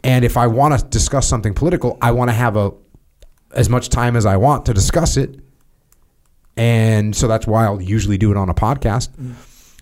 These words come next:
Speaker 1: But I don't, I, I'm not posting anything offensive. I really don't post a lot of stuff that's like, oh, hyper controversial.
Speaker 2: Yeah.
Speaker 1: Now, if I do, it's when I do post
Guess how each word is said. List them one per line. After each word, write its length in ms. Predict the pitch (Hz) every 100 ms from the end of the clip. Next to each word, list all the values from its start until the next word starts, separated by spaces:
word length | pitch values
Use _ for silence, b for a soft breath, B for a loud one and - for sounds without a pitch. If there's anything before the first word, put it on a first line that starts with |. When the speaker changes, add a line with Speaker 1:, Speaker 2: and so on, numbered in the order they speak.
| B B _ - - -
Speaker 1:
But 260 | 135 - - -
I 120 | 110
don't, 200 | 143 170 -
I, 180 | 123 92 - -
I'm 100 | 117
not 200 | 139 -
posting 380 | 123 127 -
anything 320 | 123 110 120 104
offensive. 400 | - 127 - 90
I 80 | 82
really 300 | 135 220 247
don't 180 | 175 -
post 300 | 127 143 139
a 20 |
lot 220 | 123 123
of 40 | 123
stuff 200 | 139 -
that's 180 | 117
like, 140 | 131 123
oh, 160 | 190 123
hyper 460 | - 113 - 113
controversial. 840 | - 123 117 - 104 151 - - 131
Speaker 2:
Yeah. 200 | 123 131 -
Speaker 1:
Now, 240 | 92 95
if 180 | 113 -
I 140 | 143
do, 520 | 135 165 240 160 165 - B B
it's 480 | 135 131 - - - _ - - - _ _ - - - - _ _ _ _ -
when 200 | 120 139
I 120 | 135
do 240 | 98 170 196
post 500 | - 170 143 -